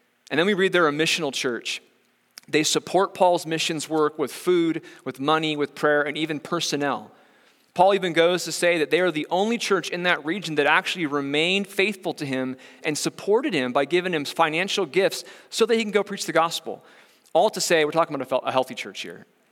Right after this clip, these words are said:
This church is doing good. Things are really good, but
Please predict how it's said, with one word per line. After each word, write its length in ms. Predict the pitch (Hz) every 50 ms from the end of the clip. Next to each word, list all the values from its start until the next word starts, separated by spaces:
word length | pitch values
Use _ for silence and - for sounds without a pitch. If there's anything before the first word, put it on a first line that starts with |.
| _ _ _ _ _
This 160 | - 147 131
church 480 | - - - 180 175 175 175 - - - - - _ _ -
is 160 | 156 135 120
doing 460 | - 139 139 139 139 143 139 131 131 - - - _ - 113 104
good. 420 | 135 139 139 120 107 101 107 - - _ _ _ _
Things 460 | - - - 156 156 160 165 160 156
are 100 | 160 147
really 300 | 135 135 135 131 135 131
good, 400 | 127 165 202 202 147 120 110 - - - -
but 680 | 190 226 214 151 151 - - - - - _ _ _